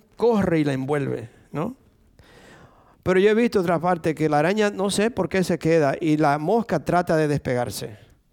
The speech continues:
Entonces, levanta las patitas de un lado, pero estas se le quedan. Y entonces, ¿cómo levanta esta? Porque no tiene o-, entonces, afinca esta otra vez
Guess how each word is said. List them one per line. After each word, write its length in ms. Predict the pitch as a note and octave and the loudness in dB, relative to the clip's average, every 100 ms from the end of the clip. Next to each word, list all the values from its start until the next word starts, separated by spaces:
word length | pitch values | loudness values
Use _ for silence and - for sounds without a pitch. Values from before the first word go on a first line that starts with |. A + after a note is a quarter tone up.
| _ _ | _ _
Entonces, 480 | _ D3 B2+ B2 - - _ | _ -4 -2 -4 -6 -18 _
levanta 400 | - B2 F3 E3+ | -4 0 0 0
las 80 | D#3 | -2
patitas 340 | D3 C#3 F3 | -2 -4 -2
de 80 | D3+ | -2
un 60 | D3 | 0
lado, 240 | F3 E3+ | -2 -2
pero 120 | C#3+ | -2
estas 160 | C#3+ D#3+ | -2 -2
se 80 | D3 | -2
le 120 | C#3 | -2
quedan. 400 | F3 D#3 A#2 A2+ - _ _ _ _ _ _ _ _ _ _ _ _ | -2 -4 -6 -12 -20 _ _ _ _ _ _ _ _ _ _ _ _
Y 160 | - C#3 | -4 -4
entonces, 240 | C3 C#3 | -2 -2
¿cómo 220 | D#3 E3 | -2 0
levanta 240 | F3 E3+ F#3 | 0 2 0
esta? 180 | F#3+ | 0
Porque 160 | D3 C3 | -4 -4
no 80 | B2+ | -2
tiene 320 | C#3+ C#3 C#3+ | -2 -2 -2
o-, 220 | - D#3 | -2 -4
entonces, 320 | - C3+ C#3+ C#3 | -4 -6 -2 -2
afinca 380 | - F3+ F#3+ | 0 0 2
esta 140 | F3+ G3 | 0 0
otra 180 | F3+ F3 | 0 0
vez 240 | C#4+ - | 0 -4